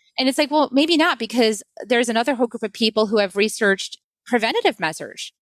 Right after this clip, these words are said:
that they've healed, like, most, ninety-eight percent of their people have healed through these preventative measures and nobody's had to go to the hospital." I know that your uncle is one of those people, right? Like, where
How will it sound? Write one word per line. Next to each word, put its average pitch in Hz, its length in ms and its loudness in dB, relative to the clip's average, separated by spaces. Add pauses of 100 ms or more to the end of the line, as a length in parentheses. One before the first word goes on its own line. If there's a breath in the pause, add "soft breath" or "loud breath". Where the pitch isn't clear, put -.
that 208 240 0
they've 226 180 0
healed, 294 360 0
like, 196 240 0
most, 214 560 -2
ninety-eight 240 640 2
percent 226 300 0
of 214 60 0
their 190 140 0
people 220 320 0
have 175 100 0
healed 220 260 2
through 175 140 -4
these 175 160 0
preventative 190 480 -2
measures 165 320 -6
and 196 140 -4
nobody's 196 360 0
had 175 140 -2
to 170 60 -8
go 175 80 0
to 165 60 0
the 170 80 -4
hospital." 202 280 -2
I 175 80 0
know 185 140 0
that 185 100 0
your 170 140 0
uncle 196 280 0
is 175 120 -2
one 170 80 -4
of 165 80 -4
those 165 140 -2
people, 254 340 -2
right? 175 200 0
Like, 180 200 -2
where 185 220 2